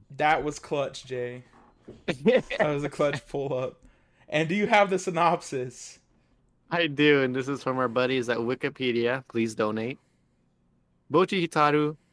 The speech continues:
Speaker 2: is a girl who suffers from social anxiety, making it hard for her to, uh, talk to others. Upon entering middle school, her only friend, Kaya Yawara, who is attending a different school,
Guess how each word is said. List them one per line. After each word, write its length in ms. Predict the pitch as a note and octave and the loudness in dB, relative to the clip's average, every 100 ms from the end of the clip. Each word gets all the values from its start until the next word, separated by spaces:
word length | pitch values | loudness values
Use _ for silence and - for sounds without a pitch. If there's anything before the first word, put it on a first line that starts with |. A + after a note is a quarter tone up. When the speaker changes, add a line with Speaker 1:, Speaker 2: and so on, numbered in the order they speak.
| _ | _
Speaker 2:
is 160 | - A#2+ | -6 -2
a 60 | A2+ | 0
girl 200 | C3+ C3 | 0 0
who 100 | B2+ | -2
suffers 440 | - C3+ - C3 | -2 -2 -2 -4
from 180 | A#2+ A2 | -6 -6
social 400 | - B2+ - C3+ | -2 -4 -2 -4
anxiety, 540 | A#2 G#2+ G#2 G2 F#2+ | -2 0 0 -2 -4
making 300 | G2+ A2+ B2 | -4 -4 -4
it 100 | G#2+ | -6
hard 280 | - B2 C3 | -2 -2 -2
for 140 | - | -4
her 400 | A2 A2 G#2 G#2+ _ _ | -2 -2 -2 -6 _ _
to, 180 | A#2 - | -8 -6
uh, 140 | G#2+ - | -8 0
talk 220 | A#2+ A#2 | 0 0
to 140 | - | -4
others. 460 | G#2+ F#2+ F#2+ F#2+ - _ _ _ _ _ _ _ _ - | -4 -4 -8 -12 -20 _ _ _ _ _ _ _ _ -8
Upon 320 | B2+ D3 D#3+ | 0 2 4
entering 320 | D3+ D3 C#3+ | 0 0 0
middle 220 | C3 C3 | 2 -2
school, 360 | - - G2+ G2+ _ _ - _ | -4 -8 -8 -10 _ _ -20 _
her 140 | B2+ | -2
only 240 | C3 D3+ D#3+ | 0 0 -2
friend, 340 | - B2+ A#2+ | -2 -2 -2
Kaya 380 | A2+ A#2+ C3+ C3 - | -2 0 0 -2 -6
Yawara, 580 | G#2+ A2+ A2+ G2+ G2 G2+ - _ _ _ _ | -6 -2 0 0 -2 -8 -16 _ _ _ _
who 100 | B2 | -4
is 100 | A#2 | -2
attending 340 | A2+ B2+ B2 G#2 | -2 -2 -2 -2
a 60 | |
different 340 | F#2+ E3 B2+ A2 | 0 0 -2 -6
school, 380 | - G#2+ G#2+ | -4 -2 -2